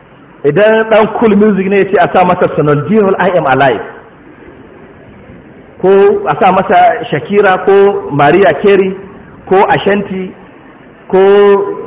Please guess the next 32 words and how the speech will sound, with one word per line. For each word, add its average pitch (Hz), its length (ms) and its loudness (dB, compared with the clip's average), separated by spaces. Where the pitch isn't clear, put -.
fifty 196 420 -2
Cent 196 280 0
in 202 100 -2
the 180 120 0
Club 180 340 0
ko 196 140 0
Osha 190 460 0
ko 190 220 2
Tupac. 196 600 -2
Wani 240 260 2
dai 262 300 2
matsiyaci 220 520 0
dai 202 140 2
cikin 214 240 0
matsiyatan 202 400 0
mawaƙan 185 360 0
Turai. 139 260 0
Sai - 160 2
a 214 100 4
zaɓo 196 260 4
guda 165 240 4
ɗaya 160 160 0
sai 190 160 2
a 151 60 -6
ce 180 80 0
to 151 140 0
shi 190 140 -2
ne 185 80 2
wanda 160 220 2
aka 139 160 0
zaɓo. 104 240 -4
To 151 120 0